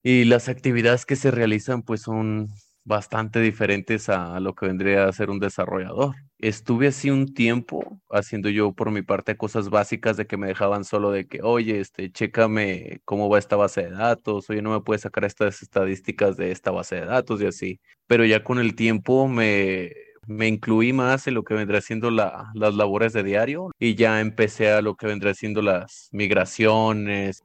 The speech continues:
análisis, est-, automatización de procesos y más dentro del equipo, por lo que, pues, fue creciendo poco a poco y actualmente sí realizo yo ya los trabajos principales del equipo, no tanto como un interno.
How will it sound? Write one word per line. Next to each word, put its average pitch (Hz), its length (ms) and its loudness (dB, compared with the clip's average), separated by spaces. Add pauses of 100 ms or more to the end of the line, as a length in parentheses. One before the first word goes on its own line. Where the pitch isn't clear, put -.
análisis, 101 960 2
est-, - 280 -6
automatización 107 800 2
de 101 100 4
procesos 107 720 2
y 101 60 -2
más 95 240 -2
dentro 101 320 0
del 90 100 2
equipo, 110 560 -6
por 104 200 0
lo 104 300 0
que, 98 460 -4 (400)
pues, 117 160 0
fue 131 160 4
creciendo 156 420 2
poco 151 220 0
a 143 80 0
poco 170 600 -2
y 110 480 4
actualmente 117 1040 2 (280)
sí 113 680 -2
realizo 113 480 0
yo 107 240 -2
ya 110 200 2
los 110 200 -6
trabajos 110 460 -2
principales 104 680 -2
del 104 140 0
equipo, 113 400 -6
no 107 200 -4
tanto 104 340 0
como 101 240 -6
un 101 100 -4
interno. 117 640 -2